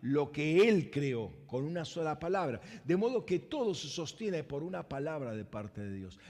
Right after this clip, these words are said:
Dependemos de Dios. No es nuestra tecnología, no es nuestras economías que pueden sostener y hacer, como, como hoy se habla, ¿no? sustentable las cosas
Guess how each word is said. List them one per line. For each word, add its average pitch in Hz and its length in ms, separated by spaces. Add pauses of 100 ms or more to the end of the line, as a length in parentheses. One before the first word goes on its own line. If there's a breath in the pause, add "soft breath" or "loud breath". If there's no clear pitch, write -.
Dependemos 180 640
de 175 80
Dios. 147 200
No 175 160
es 254 200 (180 loud breath)
nuestra 180 680
tecnología, 175 800
no 220 140
es - 160
nuestras 175 440 (220 loud breath)
economías 185 720
que 196 100
pueden 190 400
sostener 190 960
y 151 100
hacer, 202 600
como, 151 440
como 147 220
hoy 180 160
se 160 180
habla, 160 280
¿no? 156 180 (300 loud breath)
sustentable 175 1200
las 131 180
cosas 131 680